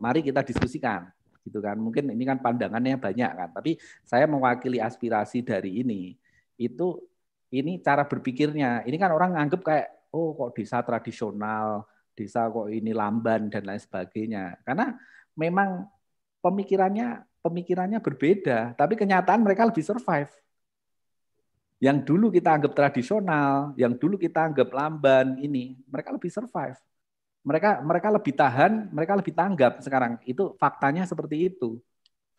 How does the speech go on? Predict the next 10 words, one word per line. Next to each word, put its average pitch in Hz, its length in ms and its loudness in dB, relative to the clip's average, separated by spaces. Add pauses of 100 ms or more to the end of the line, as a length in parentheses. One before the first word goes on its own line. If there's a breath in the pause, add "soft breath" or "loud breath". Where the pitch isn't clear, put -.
(120)
Sekarang 165 320 2
di 147 80 4
desa 127 320 4
sudah - 480 2 (560)
ba-, 117 160 2
ba-, 117 320 2
ba-, 113 320 0
bahasa 117 320 0
kita 170 160 -2
udah 147 80 4